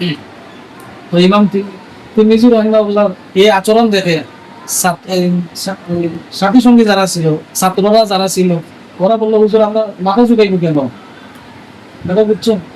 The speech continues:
Speaker 2: তো ইমাম তিরমিজি রহিমাহুল্লাহ বললেন যে, "এখানে তোমরা কি দেখতে পাও না, এখানে একটা গাছের ডাল ঝুলে আছে? এখানে একটা গাছের ডাল কি আছে?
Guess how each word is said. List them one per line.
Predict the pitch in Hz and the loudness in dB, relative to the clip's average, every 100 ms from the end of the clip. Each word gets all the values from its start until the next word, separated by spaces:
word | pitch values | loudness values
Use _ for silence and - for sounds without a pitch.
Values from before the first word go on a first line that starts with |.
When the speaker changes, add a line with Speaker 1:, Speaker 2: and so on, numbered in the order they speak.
| - - | -16 0
Speaker 2:
তো | |
ইমাম | 208 240 247 | 4 6 6
তিরমিজি | 240 233 233 | 4 4 4
রহিমাহুল্লাহ | 226 214 220 214 208 | 4 4 2 2 0
বললেন | 190 180 208 240 208 - - - - - - - - - | 0 2 4 2 0 -8 -18 -20 -20 -20 -20 -20 -20 -4
যে, | 170 190 | 2 4
"এখানে | 190 226 240 220 - - 175 170 170 - | 4 2 2 0 -4 -16 -12 -12 -12 -8
তোমরা | 202 214 | -2 0
কি | 226 | 0
দেখতে | 214 214 240 | -2 0 2
পাও | 233 | 2
না, | 233 | 2
এখানে | 220 226 220 | 2 2 0
একটা | 208 214 190 170 - - 196 - | 0 -2 -4 -8 -12 -20 -20 -4
গাছের | 185 185 226 | -2 0 0
ডাল | 190 190 185 | 0 0 0
ঝুলে | 202 214 | 2 2
আছে? | 190 165 156 | 2 -2 -6
এখানে | 127 - - - - - - - 190 202 | -6 -10 -20 -20 -20 -20 -20 -4 0 2
একটা | 214 | 0
গাছের | 196 180 220 196 | -2 0 0 0
ডাল | 185 185 | 0 0
কি | 226 | 2
আছে? | 226 214 | 2 0